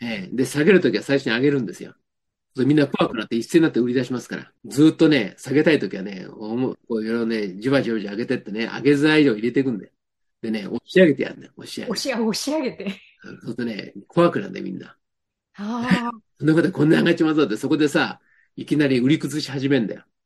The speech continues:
Speaker 1: そうするとね、恐怖が恐怖でドロッと起こってくんだね。
Speaker 2: ドーンと。
Speaker 1: そんなことばっかりだよ、世の中ってさ。下げたい時に下げます、下がりますなんてさ、そんなバカなこと言うのさ、エヌエイチケーだけだよ。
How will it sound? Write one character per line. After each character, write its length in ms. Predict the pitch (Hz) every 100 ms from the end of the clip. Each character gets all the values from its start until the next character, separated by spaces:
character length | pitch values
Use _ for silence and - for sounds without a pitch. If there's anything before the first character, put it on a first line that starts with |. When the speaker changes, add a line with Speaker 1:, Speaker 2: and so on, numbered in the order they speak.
| _ _ -
Speaker 1:
そ 100 | 131
う 20 |
す 100 | 131
る 60 | 113
と 60 |
ね、 40 | _
恐 160 | 185 170
怖 80 | 135
が 60 | 113
恐 160 | 151
怖 120 | 127
で 100 | 104
ド 200 | 98 92
ロ 100 | 131
ッ 40 | 135
と 80 | 117
起 60 |
こ 80 | 123
っ 20 |
て 100 | -
く 60 | -
ん 60 |
だ 80 | -
ね。 180 | - 131 _ 190
Speaker 2:
ド 160 | 165 247
ー 160 | 233 233
ン 80 | -
と。 220 | 185 185 175 175 _ _ _ -
Speaker 1:
そ 60 |
ん 60 | 127
な 80 | 208
こ 80 |
と 120 | 320 139
ば 100 | -
っ 60 |
か 100 | -
り 60 | 392
だ 60 |
よ、 60 | 135
世 40 | 123
の 80 |
中 140 | 110 110
っ 60 |
て 100 | -
さ。 300 | - - - _ -
下 80 | 127
げ 120 | 151
た 120 | 185
い 80 | 180
時 160 | 143 113
に 100 | 104
下 140 | -
げ 120 | 143
ま 140 | 175 170
す、 80 |
下 100 | -
が 80 | 131
り 100 | 165
ま 120 | 185
す 120 | 175 117
な 80 |
ん 60 | 98
て 100 | 104
さ、 140 | -
そ 60 | 107
ん 60 | 139
な 160 | 165
バ 140 | 135 139
カ 60 |
な 60 | 139
こ 60 |
と 60 | 107
言 140 | 110 107
う 20 |
の 60 |
さ、 60 | 107
エ 40 |
ヌ 60 | 117
エ 40 |
イ 40 | 135
チ 60 |
ケ 100 | 143
ー 20 | 110
だ 80 |
け 100 | 110
だ 60 |
よ。 60 | 104